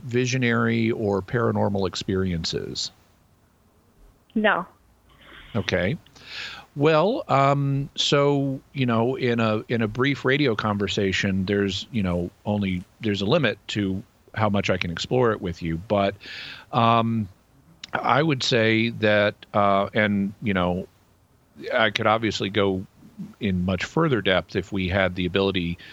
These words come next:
Speaker 1: uh, to speak off air. But based on what you've said,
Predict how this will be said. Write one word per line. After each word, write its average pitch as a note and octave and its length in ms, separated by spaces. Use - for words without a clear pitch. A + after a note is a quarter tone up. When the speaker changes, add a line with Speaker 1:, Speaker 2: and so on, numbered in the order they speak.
Speaker 1:
uh, F#2 320
to G2+ 100
speak G2 300
off F#2 220
air. F#2+ 320
But F#2+ 500
based B2 280
on B2+ 140
what A2+ 220
you've F#2 160
said, D#2 640